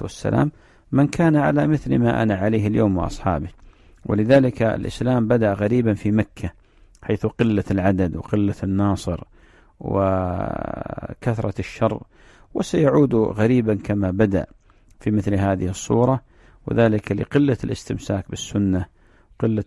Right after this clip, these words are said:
ال-، العناية بالهدي النبوي، فيحصل مثل هذا. فهنا يقول الإنسان: "طوبى للغرباء". طوبى يعني، آه، قيل بأنها شجرة في الجنة، وطوبى قيل هي علامة فوز وفلاح لمن استمسك بالسنة.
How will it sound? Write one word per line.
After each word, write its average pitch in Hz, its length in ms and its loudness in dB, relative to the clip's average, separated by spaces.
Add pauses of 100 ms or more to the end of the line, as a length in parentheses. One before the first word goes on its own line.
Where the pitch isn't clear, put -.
ال-، 98 220 0
العناية 98 640 0
بالهدي 95 400 -2
النبوي، 95 560 2 (500)
فيحصل 101 800 0
مثل 98 280 0
هذا. 110 440 0 (400)
فهنا 127 720 2
يقول 131 300 2
الإنسان: 110 320 0
"طوبى 139 380 4
للغرباء". 98 800 2 (440)
طوبى 120 460 4 (160)
يعني، 98 440 -2 (160)
آه، 101 120 -2
قيل 110 360 0
بأنها 98 400 -2
شجرة 101 360 0
في 98 100 -8
الجنة، 139 420 2 (520)
وطوبى 117 640 2
قيل 101 320 -2
هي 98 200 0
علامة 95 400 0
فوز 92 420 -2
وفلاح 92 540 -4 (400)
لمن 101 240 2
استمسك 101 520 -2
بالسنة. 90 720 -2